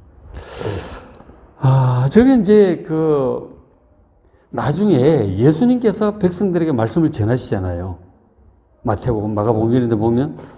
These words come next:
마-, 말씀을 하시는데 백성들이 알아듣지를 못해요. 비유로도 하시고 그렇게 하시는데 심지어 제자들도 잘 못 알아들어. 나중에 와서 막 물어보고 그러죠.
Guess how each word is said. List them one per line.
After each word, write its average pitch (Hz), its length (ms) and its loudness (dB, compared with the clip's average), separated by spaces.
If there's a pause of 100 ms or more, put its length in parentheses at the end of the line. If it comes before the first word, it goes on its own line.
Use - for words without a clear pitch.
(100)
마-, 156 140 -4
말씀을 160 460 0
하시는데 165 480 -2 (280)
백성들이 247 500 0
알아듣지를 185 640 -6
못해요. - 380 -8 (2000)
비유로도 165 520 4
하시고 123 460 -8
그렇게 143 260 -12
하시는데 135 640 -8 (640)
심지어 226 400 -2
제자들도 240 640 2
잘 131 200 -2
못 110 220 0
알아들어. 104 420 -8 (800)
나중에 196 460 -8
와서 160 260 -6
막 160 160 -8
물어보고 135 400 -2
그러죠. 104 440 -8